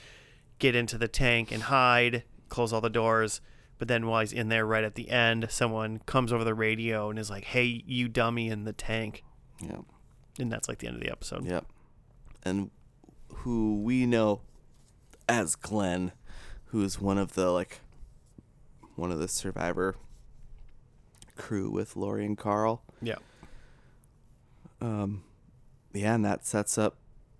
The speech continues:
Speaker 2: the second episode, which I assume didn't, like, air the same day or anything, but it, 'cause it's really, like,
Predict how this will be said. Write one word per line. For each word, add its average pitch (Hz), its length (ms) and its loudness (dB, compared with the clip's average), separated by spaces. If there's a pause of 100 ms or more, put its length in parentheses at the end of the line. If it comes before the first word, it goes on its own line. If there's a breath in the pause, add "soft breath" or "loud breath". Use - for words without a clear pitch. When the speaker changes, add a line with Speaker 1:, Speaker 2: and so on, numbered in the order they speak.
(460)
Speaker 2:
the 107 100 -2
second 104 380 0
episode, 104 460 0 (300 loud breath)
which - 160 2
I 139 80 8
assume 139 640 4 (180)
didn't, 113 280 6
like, 78 340 -4
air 82 300 -2
the - 120 -8
same 90 460 -2 (1160 loud breath)
day 104 300 4
or 92 100 2
anything, 95 440 0
but 104 160 0
it, - 80 -6
'cause 113 200 0
it's 156 180 2
really, 98 400 4
like, 80 400 -2